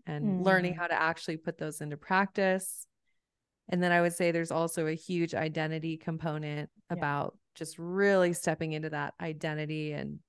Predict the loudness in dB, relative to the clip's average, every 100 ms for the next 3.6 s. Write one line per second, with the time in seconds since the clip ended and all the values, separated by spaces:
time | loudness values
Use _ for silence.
0 | -8 -8 -6 2 4 4 2 0 -4 -10
1 | -12 _ _ _ -6 0 2 2 0 -4
2 | -4 -4 -4 -8 -10 -4 -4 -2 -6 -6
3 | -6 -6 -6 -6 -6 -8